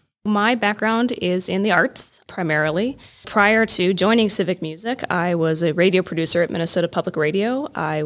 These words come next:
produced nationally syndicated programs for Your Classical N P R. So I've worked in a lot of different performing arts spaces, but that's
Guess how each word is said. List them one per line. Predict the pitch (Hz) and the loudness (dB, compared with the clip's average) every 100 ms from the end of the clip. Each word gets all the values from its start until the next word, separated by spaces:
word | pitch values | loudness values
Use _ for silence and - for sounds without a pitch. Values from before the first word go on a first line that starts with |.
| 151 | -6
produced | 196 180 180 - | -6 -2 -2 0
nationally | 196 196 - 196 180 | 0 2 2 2 -2
syndicated | - 180 175 - 156 156 175 - | -2 -2 -4 -4 -2 -2 -4 -10
programs | - 320 254 208 - | -2 2 2 2 0
for | |
Your | 180 175 | 0 0
Classical | 175 170 185 - - | 0 -2 -2 -2 -2
N | - 185 | -2 -4
P | - | -2
R. | 139 139 107 - - - - _ - | -2 0 -4 -8 -20 -20 -20 _ -6
So | 190 190 | 2 2
I've | 170 | 2
worked | 208 208 185 | 2 0 0
in | 160 156 180 | 0 -2 -2
a | |
lot | 226 277 | 2 2
of | |
different | 247 240 214 | 2 2 0
performing | 208 214 196 185 | -2 0 2 2
arts | 170 160 | 2 2
spaces, | - - 165 - 147 156 | -2 0 0 0 -2 -2
but | - 156 | -2 -2
that's | 170 147 - | -2 -2 -4